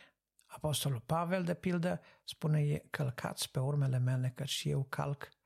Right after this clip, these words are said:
pe urmele lui Hristos." Pentru că regele este un etalon, este imaginea pe care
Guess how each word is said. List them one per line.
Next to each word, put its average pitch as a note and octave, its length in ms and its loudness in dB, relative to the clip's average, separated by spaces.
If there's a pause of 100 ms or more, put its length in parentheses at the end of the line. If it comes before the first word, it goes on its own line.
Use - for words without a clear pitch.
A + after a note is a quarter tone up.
(300)
pe C#3 120 0
urmele C3+ 360 4
lui C3 160 0
Hristos." - 600 -4 (1000)
Pentru C#3 260 0
că C3+ 340 0
regele D3 680 0 (160)
este C#3+ 340 0
un C3+ 100 4
etalon, C3 640 0 (420)
este C3+ 720 0 (420)
imaginea D3 600 2
pe C3 140 -2
care C3 560 -2